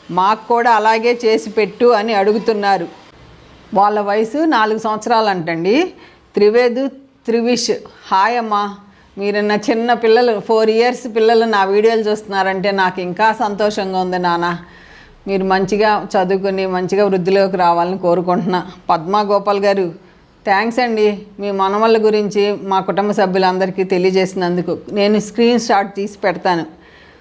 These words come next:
ఉమారెడ్డి గారండి, నమస్కారం అండి. హలో ఆంటీ గారు,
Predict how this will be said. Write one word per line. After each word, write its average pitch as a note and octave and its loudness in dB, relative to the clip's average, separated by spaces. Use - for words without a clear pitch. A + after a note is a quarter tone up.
ఉమారెడ్డి G#3+ 2
గారండి, F3 0
నమస్కారం F#3 0
అండి. F3 -2
హలో F#3 2
ఆంటీ G3 0
గారు, G3+ 2